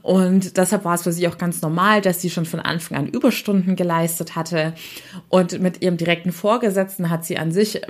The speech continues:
sie meinte immer, einen relativ normales Verhältnis, also keine Auffälligkeiten im negativen oder positiven Bereich,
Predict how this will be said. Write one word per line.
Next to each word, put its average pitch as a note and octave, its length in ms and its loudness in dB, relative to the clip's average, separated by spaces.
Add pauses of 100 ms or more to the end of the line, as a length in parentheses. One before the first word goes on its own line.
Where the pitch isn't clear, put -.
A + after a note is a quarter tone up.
(140)
sie E3+ 220 -2
meinte E3+ 800 -2
immer, D#3 180 0
einen E3 220 0
relativ E3 480 -2
normales F3+ 460 0
Verhältnis, E3+ 480 -2
also E3 340 0 (300)
keine G3+ 400 -2
Auffälligkeiten G3 880 0
im - 140 -2
negativen G3+ 680 2
oder E3+ 140 2
positiven A3 760 0
Bereich, G3+ 540 0